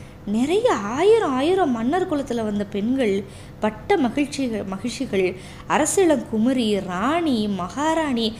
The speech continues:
இப்படி நிறைய பேரு இந்த பொண்ணோட பாதத்தை தொடர பாக்கியத்துக்காக காத்திருப்பாங்க.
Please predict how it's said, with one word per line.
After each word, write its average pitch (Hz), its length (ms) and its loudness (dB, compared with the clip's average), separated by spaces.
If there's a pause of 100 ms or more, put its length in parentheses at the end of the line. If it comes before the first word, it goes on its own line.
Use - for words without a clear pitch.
(260)
இப்படி 381 320 4
நிறைய 294 580 4
பேரு 294 320 2 (260)
இந்த 302 260 2
பொண்ணோட 285 600 0 (120)
பாதத்தை 262 560 0
தொடர 208 400 -2
பாக்கியத்துக்காக 214 880 -4
காத்திருப்பாங்க. 185 760 -4